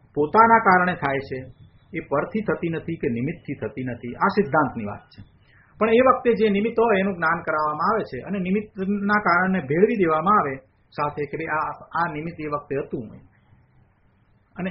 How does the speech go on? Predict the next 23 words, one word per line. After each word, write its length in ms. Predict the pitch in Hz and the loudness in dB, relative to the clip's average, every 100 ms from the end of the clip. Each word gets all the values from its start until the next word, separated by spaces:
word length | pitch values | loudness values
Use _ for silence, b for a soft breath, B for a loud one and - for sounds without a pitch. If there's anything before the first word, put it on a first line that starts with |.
| 190 | -2
એમ 180 | 220 | 0
કરી 280 | 202 214 190 | 0 0 0
અને 220 | 156 180 190 190 185 156 | -2 -4 -2 -4 -8 -12
નિશ્ચય 300 | 151 - 185 | -12 -2 -2
અને 120 | 175 | 2
વ્યવહારને 440 | 135 135 165 175 | 2 4 2 0
બંને 260 | 156 160 175 | -6 -4 -6
સાથે 340 | - 139 - | -4 -6 -4
લઈને 280 | 170 170 165 | -6 -6 -8
પ્રમાણ 400 | 160 143 143 175 | -6 -4 -2 -4
જ્ઞાનની 300 | 156 143 156 | -2 -4 -4
પણ 140 | 156 143 | -6 -4
વાત 180 | 127 135 | -4 -6
કરવામાં 380 | 110 110 113 170 - | -10 -10 -10 -8 0
આવે. 180 | 247 175 107 _ _ _ _ _ _ _ _ _ _ _ _ _ _ _ | 0 0 -8 _ _ _ _ _ _ _ _ _ _ _ _ _ _ _
પણ 260 | 160 196 202 | 0 0 -2
સિદ્ધાંત 540 | - 113 160 226 233 | -8 -2 4 4 4
એ 120 | 233 | 2
છે 300 | 247 202 202 - _ _ - | 4 4 4 0 _ _ -8
કે 120 | 175 | -6
પર્યાય 440 | 175 143 180 190 | -2 -2 2 2
જે 120 | 185 185 | 2 0
થઈ 380 | 185 160 175 | 0 0 0